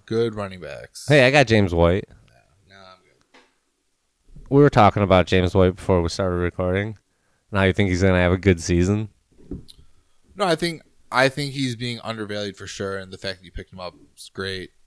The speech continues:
Speaker 1: Um, 'cause he definitely needs to be rostered. Uh,
Speaker 2: I'll trade you to Latavius Murray.
Speaker 1: I'm just looking for something with more upside. I have too many Ravens running backs. They keep getting hurt, so.
Speaker 2: Well, this one won't.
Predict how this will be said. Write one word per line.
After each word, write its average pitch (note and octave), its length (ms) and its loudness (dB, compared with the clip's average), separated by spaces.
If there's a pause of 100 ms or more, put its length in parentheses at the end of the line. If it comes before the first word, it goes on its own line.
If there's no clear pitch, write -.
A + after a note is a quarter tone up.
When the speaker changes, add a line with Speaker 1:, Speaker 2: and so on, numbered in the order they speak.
(220)
Speaker 1:
Um, F2 440 -16
'cause G#2 180 -10
he A2 80 -8
definitely F#2+ 400 -10
needs F#2 140 -18
to - 40 -20
be D#2+ 100 -16
rostered. D#2+ 600 -12 (100)
Uh, A1+ 280 -18 (440)
Speaker 2:
I'll A#2 120 0
trade C#3 180 2
you A2 80 0
to F#2+ 60 4 (120)
Latavius E2+ 460 -2
Murray. F2 240 -4
Speaker 1:
I'm B2 240 -4
just B2 180 -8
looking A2+ 220 -6
for G#2 160 -10
something G2 260 -12
with F#2 140 -20
more F#2 160 -14
upside. D#2+ 340 -14
I B2+ 100 0
have E3 120 2
too F#3 120 -10
many F3+ 180 -10
Ravens D#3+ 280 -8
running C3+ 220 -12
backs. D2+ 500 -18
They A2+ 160 -6
keep A2+ 200 -14
getting A2 160 -10
hurt, G2+ 320 -14
so. E2 400 -20 (3000)
Speaker 2:
Well, G#2+ 300 -4 (360)
this A2 200 -2
one A2+ 200 0
won't. F2+ 280 0